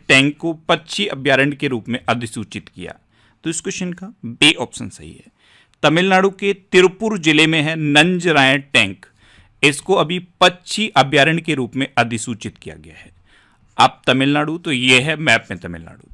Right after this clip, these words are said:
तमिलनाडु की कैपिटल क्या है? चेन्नई। तमिलनाडु के चीफ मिनिस्टर कौन है? एम के स्टालिन। और तमिलनाडु के गवर्नर कौन है? आर एन रवि। अभी तमिलनाडु को अगस्त्यमलाई में अपना पांचवा हाथी रिजर्व मिला है।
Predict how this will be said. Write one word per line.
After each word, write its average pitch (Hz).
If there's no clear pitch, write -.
तमिलनाडु 143
की 156
कैपिटल 151
क्या 156
है? 165
चेन्नई। 104
तमिलनाडु 147
के 165
चीफ 160
मिनिस्टर 160
कौन 170
है? 185
एम 131
के 165
स्टालिन। 120
और 120
तमिलनाडु 139
के 160
गवर्नर 123
कौन 95
है? 98
आर 135
एन 120
रवि। 87
अभी 147
तमिलनाडु 170
को 185
अगस्त्यमलाई 143
में 131
अपना 147
पांचवा 175
हाथी 135
रिजर्व 98
मिला 80
है। -